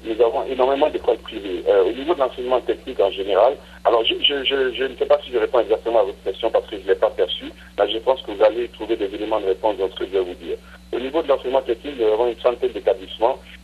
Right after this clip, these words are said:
et, euh, environ une cinquantaine qui sont des établissements publics, c'est-à-dire gérés par l'État. Les autres sont gérés par des privés. Vous avez une proportion différente dans l'enseignement général, mais il est évident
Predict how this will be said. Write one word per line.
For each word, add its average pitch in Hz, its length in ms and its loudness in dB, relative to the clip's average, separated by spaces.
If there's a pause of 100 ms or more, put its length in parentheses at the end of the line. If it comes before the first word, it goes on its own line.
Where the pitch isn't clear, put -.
(140)
et, - 260 -2 (360)
euh, - 40 6 (200)
environ 120 420 2
une 120 80 -8 (100)
cinquantaine 135 680 0
qui - 200 -14
sont 131 120 2
des 110 160 -2
établissements 101 480 -4
publics, 113 360 -14
c'est-à-dire 90 480 0
gérés 113 380 -2 (180)
par 120 220 6
l'État. 92 320 -2 (300)
Les 95 80 0
autres 120 200 -4
sont 107 160 0
gérés 104 220 0
par 98 160 4
des - 100 0
privés. 87 360 -10 (420)
Vous - 120 2
avez 120 240 2
une 131 180 -8
proportion 123 460 0
différente 120 500 0
dans 107 80 4
l'enseignement 107 440 -2
général, 98 380 4 (320)
mais 127 200 -2
il 262 140 -8
est 127 140 -4
évident 151 340 0